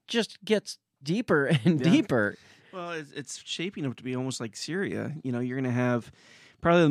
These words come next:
Speaker 2: Mujahideen teaming up with isis K to take out the Taliban.
Speaker 1: And you got the U S probably gonna team up with the
Speaker 2: Yeah,
Speaker 1: Taliban
Speaker 2: man,
Speaker 1: now.
Speaker 2: to take out, yeah, isis K. But in, uh, unfortunately, going up against the Mujahideen as well.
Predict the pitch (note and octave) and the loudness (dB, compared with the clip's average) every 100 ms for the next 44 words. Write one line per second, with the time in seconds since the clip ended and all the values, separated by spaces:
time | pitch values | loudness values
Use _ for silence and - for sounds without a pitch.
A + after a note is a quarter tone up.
0 | D3+ E3 D#3+ C#3+ C#3 C#3 C#3 - D3 C#3 | 8 8 8 6 6 6 2 2 4 6
1 | C3 B2 B2 B2 B2 - _ - B2 D3 | 4 2 4 4 2 -4 _ -4 -4 -2
2 | C3+ - B2 A#2 B2 A#2 A#2+ B2+ B2 - | -6 2 2 2 0 -2 -2 0 -2 -2
3 | C#3 A2+ A2 G2 A2 C3 _ - - D3 | 0 2 0 -2 -2 -4 _ -20 -6 -2
4 | D3 D#3 C#3+ D#3+ F3+ - D3+ D#3 C#3 C#3+ | 2 4 8 10 10 10 8 10 8 6
5 | C3 - A3 F3 D#3 B2+ - G#3+ F3+ C#3+ | 4 4 6 6 6 0 6 8 10 10
6 | C3 B2 A#2 D#3 C#3+ C3+ C3+ C3 - _ | 8 8 6 6 6 8 8 8 2 _
7 | - F3+ A#2 - - C3 C3 C3+ - G3+ | 0 2 2 0 0 0 0 -6 0 2
8 | C#3+ D3+ _ _ _ - C#3+ C#3+ C3+ C3 | 4 2 _ _ _ -2 2 2 0 -2
9 | - _ _ _ _ _ B2+ - C#3+ C3 | -12 _ _ _ _ _ -10 -6 -2 -2
10 | - A3 - B2+ C3 D3+ - B2+ C3+ C3+ | 0 0 0 -2 0 -4 -6 -2 0 0
11 | - B2+ B2+ B2 A#2+ A#2 F3 C3 A#2+ E3+ | -4 -8 -2 0 0 0 -2 -2 -4 -4
12 | D3+ G2 | -6 -8